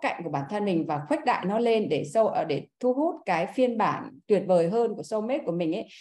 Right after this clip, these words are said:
thì đấy là cái khóa em, um, Modern Feminine. Để hiểu được là chúng ta muốn thu hút cái gì và chúng ta là ai, thì chúng ta học lớp Feminine, Modern Feminine in Love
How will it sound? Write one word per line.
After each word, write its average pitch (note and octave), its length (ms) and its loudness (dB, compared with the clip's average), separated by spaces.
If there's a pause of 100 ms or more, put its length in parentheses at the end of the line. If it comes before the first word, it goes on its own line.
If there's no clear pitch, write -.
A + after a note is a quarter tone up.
(220)
thì F3+ 240 -2
đấy E3 260 2
là A3 100 0
cái F#3 260 -4
khóa F3+ 540 0 (240)
em, G3+ 360 -4
um, F3+ 580 0 (500)
Modern A3+ 420 6
Feminine. F#3 600 0 (760)
Để G#3 260 4
hiểu F#3+ 420 0
được F3 420 0
là E3 460 -4 (360)
chúng A#3+ 200 -2
ta C#4 100 0
muốn A3+ 260 0
thu C4+ 80 0
hút D#4 160 -2
cái C4+ 100 -2
gì G#3 140 -6
và E3 140 -4
chúng A#3 220 -4
ta B3 180 0
là F#3 260 -6
ai, G3 280 -2 (640)
thì G#3 180 -4
chúng G#3 200 -2
ta A3 200 0
học G#3 200 -4 (140)
lớp G#3+ 260 2 (1700)
Feminine, G3+ 680 2 (720)
Modern G#3+ 460 4
Feminine G3 480 0
in G#3 140 0
Love A3+ 300 2